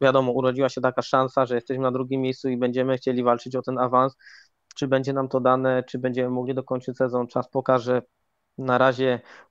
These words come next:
na razie się na to nie zanosi, chociaż na pewno każdy by chciał, bo dla nas jako trenerów, mm, też każdy, każdy kolejny tydzień pracy z zespołem to jest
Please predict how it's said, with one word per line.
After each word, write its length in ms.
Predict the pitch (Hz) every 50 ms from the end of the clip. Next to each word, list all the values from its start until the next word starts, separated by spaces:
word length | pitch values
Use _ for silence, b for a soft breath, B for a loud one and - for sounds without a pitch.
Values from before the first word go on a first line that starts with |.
| -
na 100 | 135 123
razie 220 | 120 127 127 120 120
się 120 | - 143
na 100 | 127 123
to 120 | - 143
nie 120 | 135 135 127
zanosi, 680 | 131 131 131 131 127 - - - 131 131 131 127 123 b b b b b b _
chociaż 260 | - 135 - 135 120
na 100 | 131 123
pewno 240 | - 139 131 135 127
każdy 320 | - 135 127 123 123 127
by 80 | 120 120
chciał, 260 | - - 127 120 117
bo 100 | 120 120
dla 160 | 120 120 117
nas 320 | 120 120 113 - - - -
jako 220 | 135 120 - - 127
trenerów, 600 | - 131 127 127 123 127 127 127 123 - - _ _ _ -
mm, 380 | - 123 123 120 120 120 117 _
też 220 | - 127 120 -
każdy, 380 | - 131 127 120 123 127 123 -
każdy 300 | - 127 127 120 127 127
kolejny 320 | - 131 127 127 127 120
tydzień 280 | - 127 123 131 123 123
pracy 300 | - 120 117 - 135 123
z 40 |
zespołem 420 | 120 123 117 _ - 127 123 123 120
to 120 | - 123
jest 260 | 123 117 113 - _